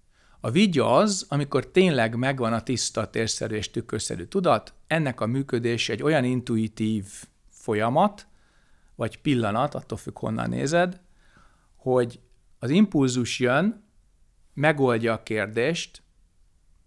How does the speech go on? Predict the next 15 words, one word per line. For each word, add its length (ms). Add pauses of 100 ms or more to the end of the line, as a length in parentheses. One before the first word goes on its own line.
(160)
betölti 540
az 100
üres 380
helyet, 320
de 180
előtte 460
nincs 240
gondolatfolyamat, 800
és 140
utána 400
sem, 320
és 140
a 40
megoldás 520
korrekt. 560